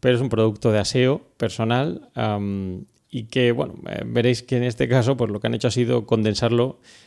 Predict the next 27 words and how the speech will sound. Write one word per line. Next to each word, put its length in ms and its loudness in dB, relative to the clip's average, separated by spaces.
en 360 -2
un 180 -2
utensilio 600 2
portátil 440 2
que 120 -2
podamos 280 -2
transportar 480 -2
de 80 -2
un 60 -2
sitio 260 0
para 200 -4
otras. 360 -16
Bueno, 380 4
el 320 6
bidé, 460 4
como 200 4
veréis 320 4
más 140 0
adelante, 460 2
es 180 -4
un, 600 -2
eh, 320 -4
elemento, 580 2
una 180 2
pieza 220 2
más 420 0
en, 680 -2